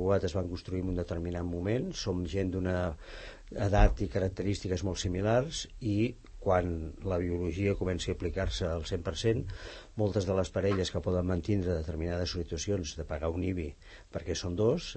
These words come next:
quan quedi un, la pobresa aquesta, no real, però sí, podríem dir, eh, eh, fefaent, eh, pot fer que realment la cosa es deteriori moltíssim. Això passa pel govern, sens dubte, el que sigui, i jo incidiré en el municipal.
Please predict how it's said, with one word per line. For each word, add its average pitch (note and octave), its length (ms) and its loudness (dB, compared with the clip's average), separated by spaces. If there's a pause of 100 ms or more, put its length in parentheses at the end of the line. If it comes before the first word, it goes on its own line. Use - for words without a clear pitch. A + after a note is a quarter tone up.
quan E2 240 -4
quedi F#2+ 240 2
un, G#2 240 2 (320)
la F#2+ 160 -4
pobresa F2+ 400 -2
aquesta, F#2 400 -2
no F2 240 0
real, F#2 320 2
però D2 240 -4
sí, F#2 240 -4
podríem D#2 400 -6
dir, D#2+ 240 -4
eh, D2 400 -8 (800)
eh, G2+ 120 -8 (140)
fefaent, G#2 560 4
eh, G#2+ 160 2 (240)
pot F#2+ 160 0
fer F2+ 160 -2
que A2+ 160 0
realment F2 320 4
la G2+ 160 0
cosa F2 240 0
es G2+ 80 -2
deteriori D#2+ 400 -2
moltíssim. D#2+ 560 -6 (640)
Això A#2+ 160 6
passa A2+ 240 8
pel G#2+ 240 8
govern, F2 320 2
sens D#2+ 160 -6
dubte, E2 320 -4 (160)
el D#2+ 80 -4
que F#2+ 160 0
sigui, D#2+ 380 0 (500)
i G#2+ 140 2
jo G#2 100 6
incidiré G2+ 320 4
en F#2 80 2
el G#2 80 2
municipal. F2 560 -2